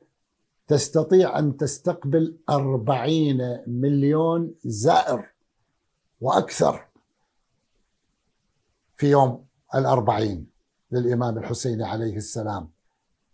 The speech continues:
أنت مو تريد تجارة؟ مو تقول: "خل نستفيد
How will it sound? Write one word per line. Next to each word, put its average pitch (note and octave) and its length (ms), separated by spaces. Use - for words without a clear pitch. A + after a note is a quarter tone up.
أنت A#2+ 140
مو C3+ 160
تريد F#3 220
تجارة؟ G3+ 580
مو B2+ 80
تقول: E3+ 200
"خل F#3 180
نستفيد E3 600